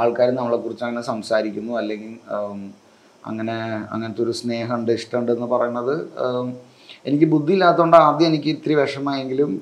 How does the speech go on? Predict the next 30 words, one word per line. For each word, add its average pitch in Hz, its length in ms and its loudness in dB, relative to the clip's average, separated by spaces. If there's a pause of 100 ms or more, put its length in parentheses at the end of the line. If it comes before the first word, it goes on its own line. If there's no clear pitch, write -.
(160)
എനിക്കത്, 135 460 2 (600)
uh, 127 280 4 (120)
അതിൻ്റെ 127 260 2 (100)
നല്ല 135 220 4
കാര്യങ്ങൾ 127 440 6
അറി-, 127 180 0 (120)
um, 120 180 2 (200)
മനസ്സിലാക്കാനും 120 680 2 (100)
അതിനെ 127 240 -6 (640)
അക്സെപ്റ്റ് 143 320 -2
ചെയ്യാനും 120 360 -2 (260)
ഒക്കെ, 110 220 -6 (380)
uh, 110 260 -4 (320)
I, 113 40 -4 (260)
I, - 20 -6 (380)
I, - 20 -4 (220)
I 110 100 -8
could 120 200 -4
do 123 40 0 (100)
that. 98 140 -2 (200)
And 107 120 -10 (340)
I, 113 40 -8 (1000)
I 135 100 4
don't 175 220 4
look 123 200 2
at 131 120 2
it 120 60 0 (120)
as 113 60 -2 (100)
a - 100 -14
problem. 104 360 -2